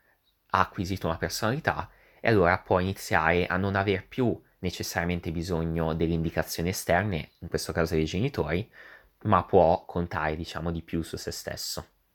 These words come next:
Effettivamente, nel momento in cui un, un bambino cresca in assenza dei genitori, si ritrova ad avere gravi difficoltà nell'età adulta, eh,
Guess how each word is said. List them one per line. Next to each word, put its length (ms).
Effettivamente, 1200
nel 280
momento 260
in 100
cui 580
un, 460
un 120
bambino 840
cresca 640
in 160
assenza 580
dei 140
genitori, 720
si 180
ritrova 300
ad 80
avere 680
gravi 340
difficoltà 880
nell'età 320
adulta, 540
eh, 540